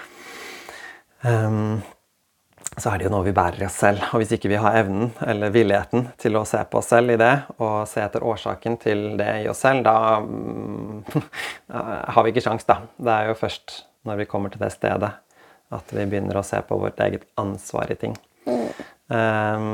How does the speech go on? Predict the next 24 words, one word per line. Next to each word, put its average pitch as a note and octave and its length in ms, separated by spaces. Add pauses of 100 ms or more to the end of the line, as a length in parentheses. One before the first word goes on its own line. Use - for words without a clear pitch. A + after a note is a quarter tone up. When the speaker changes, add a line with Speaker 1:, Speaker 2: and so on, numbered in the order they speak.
Speaker 1:
og A2+ 80
det A#2 80
er A2 60
derfor B2+ 180
jeg G2+ 160
også G2 160
synes G#2+ 180
det G#2+ 80
er G2 80
spennende G2+ 420
å, F#2+ 120 (120)
å A2 80
snakke - 320
om G2 120
min G2+ 120
egen G2 320
tidligere G2+ 520
erfaring G#2+ 440
i G#2+ 80
det G#2+ 80
her. A#2+ 220 (580)
Fordi G#2+ 240
at, G2+ 240
ehm, G2+ 600